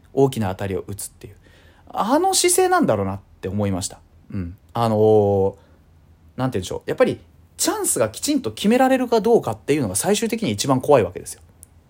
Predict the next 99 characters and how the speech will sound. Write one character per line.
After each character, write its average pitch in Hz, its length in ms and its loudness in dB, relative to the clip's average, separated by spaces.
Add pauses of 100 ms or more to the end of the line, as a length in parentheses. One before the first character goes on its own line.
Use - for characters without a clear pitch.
(100)
で、 226 140 2
そ 247 120 4
の 359 80 4
次 415 240 2
に 277 100 0
や 139 80 2
は 147 60 2
り 131 60 4
大 131 220 4
き 139 100 -4
い 131 60 4
も 107 100 0
の 95 100 -2
が 90 120 -6
あ 87 60 -6
る 87 80 -12
っ - 20 -14
て - 240 -8
い - 20 0
う 127 80 -2
怖 - 240 -4
さ。 - 120 -14 (680)
う 98 60 -6
ん。 87 180 -8 (400)
で、 180 80 -2
少 - 240 0
な 440 100 -2
く - 80 -10
と 285 60 -2
も 175 60 0
チ 143 120 -6
ャ 392 220 2
ン 494 60 -4
ス - 100 -2
に 180 100 0
強 214 200 2
い - 20 2
っ - 40 -8
て - 80 -2
い 120 80 -2
う 147 40 -2
の 123 60 0
は 98 40 0
今 104 120 2
も 95 80 0
う 82 100 -10
う 123 40 -6
ち 113 140 -4
誰 185 160 2
も 294 100 8
い 294 40 4
な 285 100 6
い 127 40 2
の 85 80 -4
で、 - 180 -12 (580)
上 160 200 0
川 170 240 8
端 113 100 -4
君 101 80 -4
も 95 80 0
あ - 20 -2
ん 101 40 -2
な 107 60 -4
感 107 140 -2
じ 104 60 -4
だ 107 80 -2
し - 120 -10
ね。 131 220 -10 (140)
う - 40 -14
ん。 85 440 -14 (100)
だ 139 80 -4
か 139 80 2
ら、 110 180 4 (220)
チ - 140 -4
ャ 339 40 -4
ン 349 60 -4
ス 262 80 -2
に 196 100 -2
強 294 280 2
い 277 40 0
ぞ 233 120 6
っ - 240 -8
て - 80 -8
い - 20 -2
う - 20 -2
の - 0 -
は 113 60 -2
今 120 120 -4
う 107 60 -2
ち 117 120 -4
誰 123 180 -2
も 226 120 0
い 208 40 0
な 262 100 2
い 254 60 2
ん 113 60 -4
だ 87 80 -10
け - 80 -12
ど、 87 160 -6